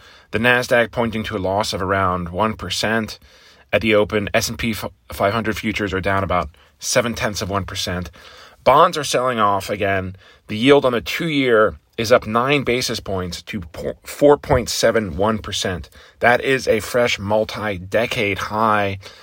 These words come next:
You have to go back to two thousand five or two thousand six or so to find anything higher.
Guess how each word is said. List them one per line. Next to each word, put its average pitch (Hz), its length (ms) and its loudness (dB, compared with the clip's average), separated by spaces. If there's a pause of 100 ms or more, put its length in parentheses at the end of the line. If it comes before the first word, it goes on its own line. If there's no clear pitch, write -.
(260)
You - 100 -6
have 113 180 2
to 110 100 -4
go 104 120 2
back 101 300 2
to 107 100 -8
two 110 160 -8
thousand 101 300 2
five 98 380 2
or 92 80 -8
two 90 140 -14
thousand 92 280 -2
six - 300 -6
or 87 60 -8
so 87 360 0 (1120)
to 104 80 -6
find 101 400 2 (600)
anything 107 360 0
higher. - 440 0